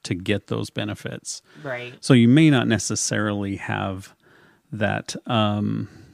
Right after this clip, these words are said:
Speaker 1: you may not necessarily have that friendship connection
Speaker 2: Yeah.
Speaker 1: that is kind of pulled to the surface.
Speaker 2: Right.
Speaker 1: You know what I mean?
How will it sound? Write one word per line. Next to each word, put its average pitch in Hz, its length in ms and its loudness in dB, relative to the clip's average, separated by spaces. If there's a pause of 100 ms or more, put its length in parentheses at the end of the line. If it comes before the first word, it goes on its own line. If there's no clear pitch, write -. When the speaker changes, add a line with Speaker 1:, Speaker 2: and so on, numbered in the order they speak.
(420)
Speaker 1:
you 113 120 6
may 156 120 12
not 131 160 4
necessarily 101 640 -2
have 95 320 -8
that 98 300 -8 (1120)
friendship - 800 -2
connection 107 920 -6
Speaker 2:
Yeah. 139 260 -8
Speaker 1:
that 113 200 -4
is 101 240 -4 (100)
kind 107 180 -2
of 107 100 -6
pulled 101 320 -4
to 107 100 -6
the 95 120 -8
surface. - 680 -10
Speaker 2:
Right. 123 400 -8
Speaker 1:
You 104 100 2
know 104 100 -2
what 101 120 -2
I 98 40 -4
mean? 101 340 -4